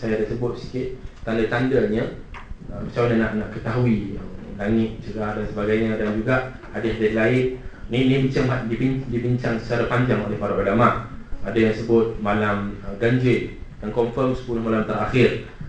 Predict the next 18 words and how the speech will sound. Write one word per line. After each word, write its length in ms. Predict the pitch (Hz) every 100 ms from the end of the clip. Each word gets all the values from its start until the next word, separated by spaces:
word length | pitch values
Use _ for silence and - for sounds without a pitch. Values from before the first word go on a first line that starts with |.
| - - -
di 160 | 110 113
dalamnya 400 | 113 117 120 123
pula 160 | 127
dispesifikkan 800 | - - 117 131 117 110 120 107
malam-malam 400 | 104 107 107 107
yang 80 | 107
ganjil. 480 | 117 120 117 101 101 - -
Ada 240 | 107 120 110
pula 240 | 123 -
hadis 320 | 113 123 110
dispesifikkan 880 | 113 - 107 - 110 107 123 117 113
pada, 480 | 113 117 117 117 - - - -
uh, 160 | 104 101
dua 240 | 110 110 113
puluh 240 | 120 82
tujuh 320 | 110 117 120
Ramadan 560 | 110 104 101 120 98 92 - -
ataupun 320 | - - -